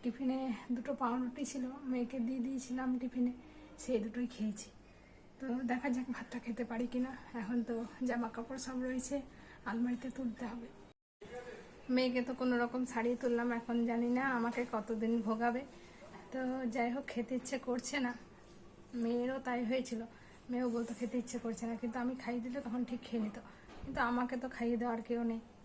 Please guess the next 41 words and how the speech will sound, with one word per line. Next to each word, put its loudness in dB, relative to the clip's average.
নিজেকেই 4
খেতে -2
হবে, 0
সেই 0
জন্য 4
যতটুকু -2
পারবো 0
খাবো, -2
বাদ 0
বাকিটা -2
আর 0
খাবো -4
না। -6
আর 0
মেয়েকে 2
কী -4
করতাম, 0
জোর 4
করে 0
খাইয়ে -2
দিতাম -4
বা 6
এটা 6
ওটা 2
বানিয়ে 4
দিতাম, -2
কিন্তু 2
নিজের 6
জন্য 4
আর 4
ইচ্ছে -2
হয় 2
না 4
যে 2
কিছু -2
বানিয়ে 2
খাই। -4
এখন 12
ঘড়িতে 12
হয়ে 12
গেছে 12